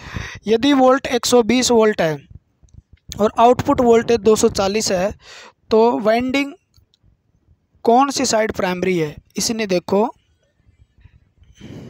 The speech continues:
इनपुट वोल्टेज, देखो थोड़ा अच्छा सा क्वेश्चन है।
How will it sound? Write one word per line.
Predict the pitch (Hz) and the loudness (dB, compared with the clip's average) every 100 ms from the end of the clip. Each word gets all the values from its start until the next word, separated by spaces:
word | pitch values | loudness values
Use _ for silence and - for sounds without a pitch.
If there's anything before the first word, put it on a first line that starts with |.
| - - - - _ _ _ _ - - - - - _ _ _ _ _ _ _ _ _ _ _ _ _ _ _ | -20 -20 -20 -20 _ _ _ _ -18 -18 -20 -20 -20 _ _ _ _ _ _ _ _ _ _ _ _ _ _ _
इनपुट | - 277 269 330 330 | -6 -4 0 2 4
वोल्टेज, | 254 233 220 233 240 240 - _ _ _ _ _ _ _ _ _ _ _ _ _ _ _ _ _ - _ _ _ _ _ _ _ _ - | 6 6 4 0 0 -2 -8 _ _ _ _ _ _ _ _ _ _ _ _ _ _ _ _ _ -20 _ _ _ _ _ _ _ _ -8
देखो | 185 - 156 - - 196 | -6 -6 -12 -14 -8 -2
थोड़ा | 202 | 0
अच्छा | 214 - | 0 -2
सा | 247 226 | -4 -2
क्वेश्चन | 214 196 202 | -2 -2 -4
है। | 233 | -6